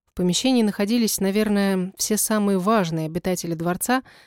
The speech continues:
Об этом кричали их драгоценности, но наследника среди них не оказалось. Придворные смотрели на нас встревоженно.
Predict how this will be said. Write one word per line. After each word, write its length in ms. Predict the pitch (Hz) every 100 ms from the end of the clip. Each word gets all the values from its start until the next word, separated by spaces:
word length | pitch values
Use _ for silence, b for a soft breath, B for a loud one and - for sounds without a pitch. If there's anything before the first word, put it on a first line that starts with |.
| b b
Об 140 | 170
этом 240 | 254 262 233
кричали 460 | 214 - 220 208
их 120 | 185
драгоценности, 960 | 170 175 180 - 247 240 202 - 196 185
но 340 | 180 170 214
наследника 680 | 240 214 - 233 269 226 226
среди 320 | - 208 190
них 320 | 202 214 - 185
не 160 | 190
оказалось. 680 | 196 214 214 190 151 - - _ _ _ _ _ _
Придворные 640 | 190 185 170 196 226 226
смотрели 480 | 220 202 190 208 208
на 160 | 202 185
нас 420 | 185 185 - -
встревоженно. 840 | - - 196 202 180 160 147 110